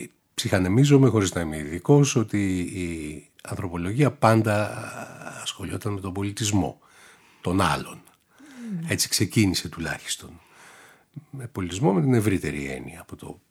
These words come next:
Speaker 1: πώς τρως και κοιμάσαι και δομείς τις σχέσεις, τις κοινωνικές ή άλλες, με την κοινότητα με την οποία ζεις,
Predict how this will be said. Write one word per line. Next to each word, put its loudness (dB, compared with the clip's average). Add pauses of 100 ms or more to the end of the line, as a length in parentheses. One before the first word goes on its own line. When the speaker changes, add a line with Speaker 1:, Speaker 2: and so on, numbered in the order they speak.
(100)
Speaker 1:
πώς -12
τρως -4
και -18
κοιμάσαι -6
και -12
δομείς -6
τις -4
σχέσεις, -2
τις -14
κοινωνικές -8
ή -10
άλλες, -4 (680)
με -8
την -14 (380)
κοινότητα -4
με -12
την -12
οποία -10
ζεις, 2